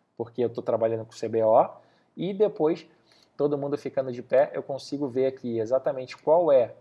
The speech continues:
desses conjuntos que tá me entregando um custo por lead mais barato e eu posso,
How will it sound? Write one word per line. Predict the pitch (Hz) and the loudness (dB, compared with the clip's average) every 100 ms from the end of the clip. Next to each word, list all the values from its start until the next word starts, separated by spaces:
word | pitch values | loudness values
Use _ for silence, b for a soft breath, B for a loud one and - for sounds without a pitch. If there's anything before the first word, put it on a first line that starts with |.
| _ | _
desses | - 123 - 123 | -8 -8 -8 -10
conjuntos | 131 120 120 117 | -8 -8 -10 -8
que | |
tá | - 123 | -4 -4
me | |
entregando | 127 135 120 123 | -4 -6 -4 -6
um | 120 - | -8 -10
custo | 127 - | -10 -10
por | - 127 | -10 -8
lead | 123 120 | -6 -8
mais | 120 120 151 | -6 -6 -4
barato | 160 135 113 123 190 190 b b - | 0 0 0 -2 -6 -12 b b -10
e | 202 | -4
eu | 196 | -2
posso, | 170 156 160 180 | 2 2 0 -12